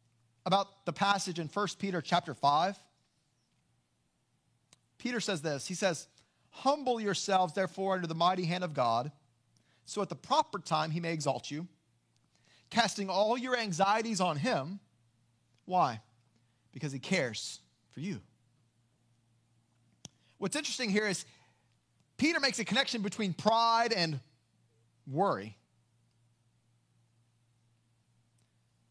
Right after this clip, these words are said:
The proud person thinks he has it all figured out.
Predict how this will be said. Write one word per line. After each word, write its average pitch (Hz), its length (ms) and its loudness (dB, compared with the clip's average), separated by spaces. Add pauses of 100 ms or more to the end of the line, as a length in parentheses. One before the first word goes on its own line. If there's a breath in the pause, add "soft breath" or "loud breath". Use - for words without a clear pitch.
(280)
The 170 60 -4
proud 254 380 4
person 202 380 0
thinks 202 260 -2
he 202 140 -2
has 180 200 2
it 180 60 0
all 180 200 2
figured 165 360 -4
out. 175 340 2